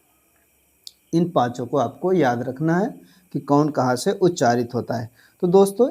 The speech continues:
इस तरह हमको याद रखना है। देखिए, कंठ हो गया, तालव्य में दोस्तों हम इसमें या और सा और सा मिलकर लेते हैं कि या और सा का उच्चारण भी आपके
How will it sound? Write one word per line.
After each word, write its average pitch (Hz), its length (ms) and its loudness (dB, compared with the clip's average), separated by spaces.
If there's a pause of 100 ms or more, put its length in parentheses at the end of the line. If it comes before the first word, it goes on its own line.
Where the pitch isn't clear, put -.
(120)
इस 175 200 2
तरह 147 220 2
हमको 170 380 0 (240)
याद 127 360 2
रखना 131 380 -2
है। 131 160 -2 (460)
देखिए, 185 160 2
कंठ 214 420 6
हो 220 160 6
गया, 220 200 6 (400)
तालव्य 190 480 10
में 247 200 2
दोस्तों 233 400 8
हम 233 140 6
इसमें 240 300 2
या 180 360 8
और 185 460 4
सा 190 280 2
और 139 400 4
सा 131 260 2
मिलकर 120 380 -4
लेते 117 380 -6
हैं 110 200 -18 (1120)
कि 147 160 4
या 165 80 10
और 180 180 4
सा 170 220 4
का 147 120 2
उच्चारण 175 440 6
भी 180 100 8
आपके 180 320 6